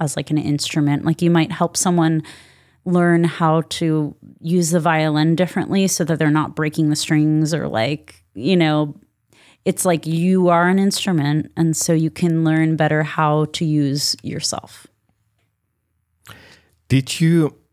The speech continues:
Speaker 2: <clears throat> find the mental connection to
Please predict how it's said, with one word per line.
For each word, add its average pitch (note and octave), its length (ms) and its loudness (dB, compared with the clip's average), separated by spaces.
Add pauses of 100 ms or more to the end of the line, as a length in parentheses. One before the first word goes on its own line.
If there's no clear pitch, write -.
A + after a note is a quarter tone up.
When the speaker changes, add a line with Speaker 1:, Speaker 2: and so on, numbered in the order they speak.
Speaker 2:
<clears throat> A2 520 -2
find C3 520 -2
the A#2 300 0 (440)
mental B2 500 2
connection G#2 720 -2
to F#2 340 -2